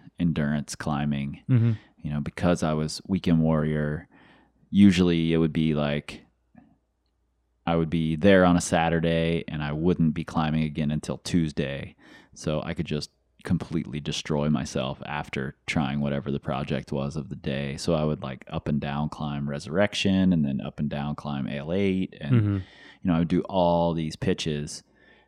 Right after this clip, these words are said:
Speaker 1: Um, and really those things just served to give me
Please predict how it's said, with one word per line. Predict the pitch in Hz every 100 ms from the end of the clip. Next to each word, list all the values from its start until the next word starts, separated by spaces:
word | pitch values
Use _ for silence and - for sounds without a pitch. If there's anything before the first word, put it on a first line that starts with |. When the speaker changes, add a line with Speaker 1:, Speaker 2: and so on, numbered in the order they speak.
| _
Speaker 1:
Um, | 85 82 80 76 - _ _ _ _ _ _ _
and | 104 104 107 110
really | 95 117 143 143
those | 117 113 113
things | - 107 113 98
just | - 90 - _ _ _ -
served | - - 98 95 92 87 82 - - _ _ _ _ _ _ _ _ _ _ _ _ _
to | -
give | 92 92 80
me | 85 80 78